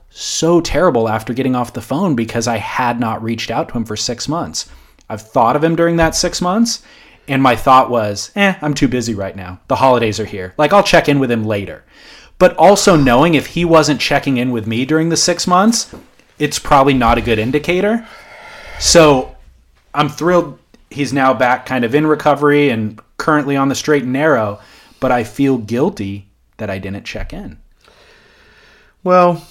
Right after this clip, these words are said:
Speaker 2: luckily he made it. So now you know this person, okay? He reached out to you.
Speaker 1: Yes. So
Speaker 2: That's,
Speaker 1: now I
Speaker 2: that's
Speaker 1: feel a certain responsibility.
Speaker 2: Well, you, you do have a responsibility, you know, and as a friend.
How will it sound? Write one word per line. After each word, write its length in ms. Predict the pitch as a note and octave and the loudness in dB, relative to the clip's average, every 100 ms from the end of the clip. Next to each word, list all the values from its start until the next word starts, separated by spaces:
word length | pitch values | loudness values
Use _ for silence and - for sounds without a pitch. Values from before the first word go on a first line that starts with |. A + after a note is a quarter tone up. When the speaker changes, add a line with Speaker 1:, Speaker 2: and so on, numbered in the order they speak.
| - _ _ _ _ _ - - - - | -20 _ _ _ _ _ -12 -10 -10 -8
Speaker 2:
luckily 460 | G#2+ A#2+ - A2+ F#2 | 0 0 2 0 0
he 160 | F2+ E2 | -2 -4
made 380 | E2 G2+ A2 | -2 2 2
it. 200 | - - | 0 -6
So 320 | - - E2+ E2+ | -14 -8 -6 -4
now 300 | F#2 G#2+ B2 | -2 0 0
you 200 | A2+ F2+ | 0 -2
know 320 | F#2 G2 F2+ | -2 0 -2
this 220 | C#2+ D2 | -6 -8
person, 540 | - F#2 G#2 G#2+ - - _ _ - | 0 2 2 -2 -12 -16 _ _ -18
okay? 420 | D2 - F#2+ B2 - _ _ _ _ _ | -14 -4 -2 -2 -6 _ _ _ _ _
He 140 | - G2 | -8 -2
reached 360 | F#2 G#2+ A2 | 4 2 2
out 220 | G2 B2 - | 2 2 0
to 100 | D#2 | -12
you. 100 | - - _ _ _ _ - | -12 -20 _ _ _ _ -10
Speaker 1:
Yes. 580 | A#2 G#2+ - - - - _ _ _ _ _ _ | -6 -6 -6 -8 -10 -18 _ _ _ _ _ _
So 140 | - | -4
Speaker 2:
That's, 100 | C#3 | -2
Speaker 1:
now 200 | C3+ C3+ | 2 4
I 80 | E3 | 6
Speaker 2:
that's 120 | D3 | 6
Speaker 1:
feel 120 | F#3 D#3+ | 6 6
a 60 | |
certain 280 | - E3+ D#3 | 6 4 2
responsibility. 720 | C#3+ - C#3 B2 B2+ A#2 F2+ | 0 2 2 2 0 0 0
Speaker 2:
Well, 180 | G3+ E3+ | 2 2
you, 260 | A2 G#2 G2 | 2 -2 -4
you 200 | - G#2+ | 0 0
do 240 | G#2+ C#3 | 4 4
have 200 | E3+ B2 | 6 4
a 60 | F#2+ | 2
responsibility, 1040 | F2+ E2+ - F#2 F2 E2 D#2 D2 D2 - - _ _ _ | -2 -4 -4 -4 -6 -8 -8 -8 -10 -16 -20 _ _ _
you 120 | E2+ | -8
know, 240 | E2 A#2 E3+ | -4 -2 -4
and 280 | F2 F2 F2 - | -6 -6 -6 -6
as 160 | E2+ | -6
a 40 | F#2 | -4
friend. 420 | - E3 B2 | 0 0 0